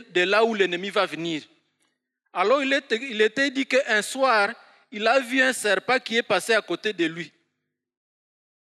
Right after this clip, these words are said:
Et il a constaté, comme ils étaient dans le désert vers Syrie là-bas, le serpent était affamé, le f-, serpent aussi avait soif. Et dans, avec son, son gourde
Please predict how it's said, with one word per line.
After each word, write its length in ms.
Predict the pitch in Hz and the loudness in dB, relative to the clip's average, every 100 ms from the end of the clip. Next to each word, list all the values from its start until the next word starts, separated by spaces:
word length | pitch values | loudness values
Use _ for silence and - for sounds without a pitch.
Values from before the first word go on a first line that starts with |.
| _ | _
Et 140 | 202 202 | 0 0
il 120 | 240 | 2
a 100 | 277 | 2
constaté, 380 | 269 220 214 247 | 2 0 2 2
comme 140 | 262 | 0
ils 120 | 240 202 | 0 0
étaient 180 | - | 2
dans 160 | 240 233 | 2 2
le 100 | 214 | 0
désert 460 | 190 190 214 240 208 | 0 0 2 2 2
vers 380 | 196 220 214 - | 2 2 2 -4
Syrie 380 | - 180 190 | -10 -6 -4
là-bas, 400 | 220 175 160 202 - - _ _ | 0 0 0 -2 -4 -20 _ _
le 180 | 165 185 | -4 -4
serpent 340 | 180 208 202 247 | 0 -2 0 2
était 300 | 220 - 247 | 2 2 0
affamé, 540 | 196 175 170 190 262 - _ _ _ _ _ | 2 0 0 0 -4 -6 _ _ _ _ _
le 140 | 160 190 | -4 -2
f-, 200 | - 214 | 0 -4
serpent 360 | - 202 269 | 0 0 4
aussi 240 | 233 208 254 | 2 2 0
avait 220 | 196 220 | 0 -2
soif. 480 | - 208 196 - - _ _ _ | 0 2 0 -2 -18 _ _ _
Et 140 | 190 196 | -4 0
dans, 140 | 269 | 2
avec 280 | 262 285 - | 2 0 -4
son, 280 | - 214 202 233 | 0 0 -2 -8
son 280 | - 220 214 | -4 -2 0
gourde 500 | 220 285 254 185 | 2 4 4 -2